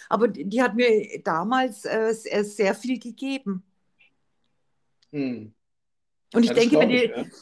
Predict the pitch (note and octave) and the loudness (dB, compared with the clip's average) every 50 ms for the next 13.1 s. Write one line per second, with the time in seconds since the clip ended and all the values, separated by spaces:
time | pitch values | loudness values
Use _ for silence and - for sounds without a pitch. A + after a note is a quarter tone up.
0 | - _ - A3+ A#3+ A3 A3 G#3 F#3 F#3+ A3 G#3+ C#4+ C#4+ B3+ A#3+ - - G3+ G#3 | -14 _ -2 0 0 2 2 2 4 4 4 2 2 2 2 2 2 0 -2 -2
1 | G3+ G3+ G#3+ G#3+ G3+ G3+ G3 A3 C4 C4+ C#4 C4 B3 A#3 G#3 F#3 A3 G#3+ - - | -2 -2 -4 -2 -2 -2 -2 -2 -4 -4 -4 -4 -4 -4 0 2 0 0 0 -2
2 | C#3+ - - G#3 G3+ G3+ E3 D#3 D#3+ G#3 B3 - - C4 C4 A#3 G#3 G3+ F#3+ F#3 | -10 -6 -4 -4 -4 -2 0 0 0 -2 -4 -6 -8 -4 -2 0 0 0 -2 -2
3 | F3+ F3 F#3+ G#3 G3+ - - A3 F#3 G#3 G#3 A3+ A#3 G3+ F#3 G#3 G#3 G3+ G#3+ A3 | -4 -2 -4 -4 -6 -6 -6 -6 -6 -6 -4 -4 -4 -2 0 0 0 0 0 0
4 | G3 G3 G3 F#3+ F#3+ F3+ F3+ F3+ - F3 G#3+ C4+ C4+ - - E4+ E4 - C#4 A#3 | 2 2 2 2 0 -4 -2 0 0 2 2 2 0 -4 -6 -6 -4 0 0 2
5 | A3 A3 A3 G#3 G#3 G3+ - - A3+ G#3 G#3 G3+ F#3 G3 - - - G#3+ - F#3 | 2 2 0 0 -2 -6 -6 -2 -2 -2 0 -2 -4 -6 -6 -8 -8 -6 -6 -4
6 | F#3+ F#3 G3+ F#3+ - - - A#3 D4 F4+ E4+ A#3+ F3+ F3 - _ _ _ _ _ | -6 -6 -6 -8 -8 -10 -6 -4 -2 -2 -2 -4 -6 -8 -10 _ _ _ _ _
7 | _ _ - - A3 E3+ E3 G#3 G#3+ G#3+ A3 G#3 G3+ G#3 - G3+ G3+ G3 F#3 G3 | _ _ -6 -4 -2 0 2 2 2 2 2 0 0 0 -2 -2 -2 0 0 -2
8 | A#3+ D#4+ - - A#3+ A3 G3+ G#3 - _ _ _ _ _ _ _ - - G3+ G3+ | -2 -4 -6 -6 -4 -4 -4 -4 -8 _ _ _ _ _ _ _ 0 2 4 4
9 | G3+ G3+ G3+ G#3+ G#3+ G#3+ G3+ G#3 G#3+ G#3 F#3+ A3 A#3 A3 C4 A#3 A3 G#3+ G3 G3 | 4 4 4 4 4 4 4 4 4 4 4 4 2 2 0 0 2 2 2 2
10 | G3 - - G#3 G#3 - G#3+ G#3+ G3 G3 G3+ G3 F#3 F#3 G#3 G#3+ B3+ B3+ B3 A#3+ | 0 0 -4 -4 -2 -2 0 0 0 0 0 2 2 2 2 2 2 0 0 0
11 | B3 A3 A3 - D#3+ G3+ G#3 G#3 G3+ - - A#3+ C4 B3 A#3+ G3+ G3 G#3 G3+ - | 0 0 -2 0 0 0 0 -2 -2 -2 0 0 2 4 4 4 4 2 -2 0
12 | - A3+ B3 C4+ - - G#3 G#3 - - F#3+ F3 F3 F3 - C4 D4 C#4+ - _ | -4 -4 -2 -2 -2 -2 -4 -4 -6 -10 -10 -10 -10 -10 -8 -8 -8 -8 -8 _
13 | - | -20